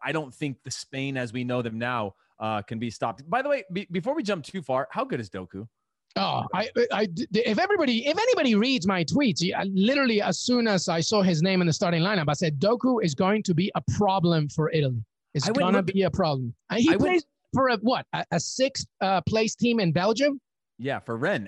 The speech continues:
Speaker 1: and, and, and came from, from Anderlecht. And I went back and looked at all his stats 'cause I was like, "How am I not following this guy every single day of the week?"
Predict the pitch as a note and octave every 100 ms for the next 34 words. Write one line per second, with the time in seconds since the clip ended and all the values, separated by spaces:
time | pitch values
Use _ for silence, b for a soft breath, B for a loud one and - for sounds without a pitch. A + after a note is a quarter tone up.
0 | - E3+ E3+ E3 - D#3 D3 C#3+ E3+ E3+
1 | D#3+ B2+ D3+ C#3 C3+ F#3 F3 G#2 - F3+
2 | F3+ B3 G#3+ A#3 G3 G3+ G3+ G3+ E3 C#3+
3 | G#3 G#3+ - E3+ D3+ - F3 C4+ E4+ C#4+
4 | G3 F3 G3 - E3+ F3+ E3+ D3+ C3+ C3+
5 | C3 C3 D#3+ D#3 C#3+ E3+ D#3 D3+ C#3 B2+
6 | B2+ G#2+ A#2 A2 -